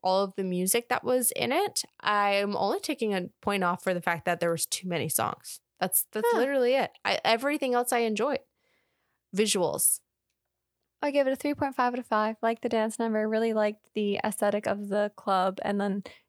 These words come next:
Speaker 2: going behind and seeing all the costumes and everything. So I give it a three and a half out of five.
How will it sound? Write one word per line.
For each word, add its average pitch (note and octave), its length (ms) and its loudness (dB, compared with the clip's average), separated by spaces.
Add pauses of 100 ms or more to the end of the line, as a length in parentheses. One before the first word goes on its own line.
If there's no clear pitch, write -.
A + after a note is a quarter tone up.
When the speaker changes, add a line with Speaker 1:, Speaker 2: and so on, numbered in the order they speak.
(100)
Speaker 2:
going G#3 220 0
behind F#3+ 520 0
and G3 100 -2
seeing G3 240 -2
all G3 100 -2
the G3+ 80 -6
costumes G3 720 -2
and A3+ 80 -2
everything. C#4+ 420 -4
So - 140 -4
I D#4+ 80 0
give E4 160 -2
it E4+ 40 -2
a E4 40 -2
three D#4+ 360 -2
and E4 100 0
a D4+ 40 -2
half A#3 320 -4
out C4 80 -4
of B3 80 -6
five. - 300 -4